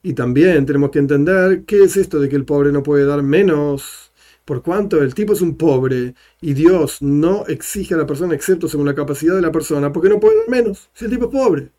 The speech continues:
La Torá lo define como pobre. Y también tenemos que entender qué es el asunto de Koifer Nafshoi, es decir, que este dar medio shekel era una expiación para la persona,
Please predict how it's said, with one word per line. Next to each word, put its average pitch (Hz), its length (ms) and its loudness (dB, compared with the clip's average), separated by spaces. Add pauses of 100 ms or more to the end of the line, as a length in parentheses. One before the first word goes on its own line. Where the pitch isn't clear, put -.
(160)
La 185 120 -6
Torá 320 240 2
lo 277 80 2
define 208 240 4
como 175 200 2
pobre. 147 280 -2 (920)
Y 151 60 -10
también 147 280 2
tenemos 143 260 0
que 147 80 0
entender 139 360 0
qué 147 160 0
es 139 100 -2
el 143 100 -4
asunto 147 300 -4
de 143 120 -2
Koifer 196 480 2
Nafshoi, 147 680 -2 (260)
es 151 120 -2
decir, 143 320 -2
que 147 180 2
este 160 480 0
dar 151 640 0
medio 151 400 2
shekel 139 540 -4
era 156 100 -2
una 151 100 -2
expiación 156 760 -4
para 160 160 -2
la 135 120 -2
persona, 135 540 -6